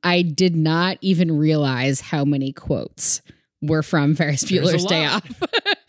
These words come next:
Speaker 1: Like, I was like, "Oh, it turns out everything everyone's been saying for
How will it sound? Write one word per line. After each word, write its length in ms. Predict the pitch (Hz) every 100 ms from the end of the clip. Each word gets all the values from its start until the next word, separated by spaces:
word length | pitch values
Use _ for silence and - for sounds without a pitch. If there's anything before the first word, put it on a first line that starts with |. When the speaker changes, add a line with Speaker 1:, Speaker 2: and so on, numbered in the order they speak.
| 539 480 -
Speaker 1:
Like, 140 | 285
I 160 | 262 262
was 120 | 262
like, 160 | 254 233
"Oh, 360 | 277 269 208 175 _ _ -
it 160 | 226
turns 300 | - 247 240
out 160 | 254 240
everything 500 | 214 196 226 240 214
everyone's 540 | 202 185 196 202 202
been 180 | 185 196
saying 520 | 180 185 180 165 165
for 300 | 170 175 165